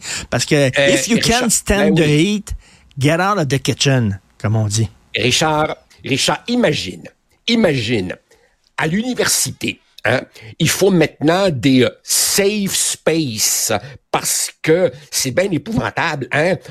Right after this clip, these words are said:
Speaker 2: On va lire un roman de dix-huit cent soixante-douze où on dit des affaires comme on ne les dirait pas aujourd'hui.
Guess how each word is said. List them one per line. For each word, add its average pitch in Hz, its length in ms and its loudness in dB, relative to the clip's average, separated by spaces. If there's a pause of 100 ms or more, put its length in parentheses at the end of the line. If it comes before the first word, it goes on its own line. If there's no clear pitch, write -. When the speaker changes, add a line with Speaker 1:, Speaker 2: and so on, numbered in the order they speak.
(120)
Speaker 2:
On 151 100 2
va 143 180 2
lire 190 380 0
un 127 140 0
roman 160 500 0 (160)
de 123 120 -6
dix-huit 151 460 -2
cent 185 260 2
soixante-douze 139 1000 0 (260)
où 143 100 2
on 135 100 4
dit 131 180 0
des 151 180 2
affaires 160 440 0
comme 135 200 -2
on 135 80 2
ne 135 100 2
les 131 140 2
dirait 143 340 0
pas - 140 -2
aujourd'hui. 123 540 -2